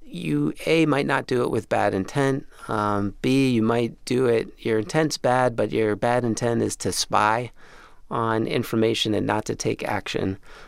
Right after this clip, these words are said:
whereas a cyber attack actually causes destruction.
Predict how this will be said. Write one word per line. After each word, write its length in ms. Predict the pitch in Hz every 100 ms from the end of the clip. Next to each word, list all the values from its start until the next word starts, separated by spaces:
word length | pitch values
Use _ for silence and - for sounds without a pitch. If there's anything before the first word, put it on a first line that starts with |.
| -
whereas 360 | 127 117 117 117
a 40 |
cyber 520 | 113 - 143 139 127
attack 600 | 104 - 135 127 120 -
actually 640 | - 120 - - 123 113 101
causes 840 | - - 123 127 120 110 104 98
destruction. 840 | - 95 - 110 104 - - 90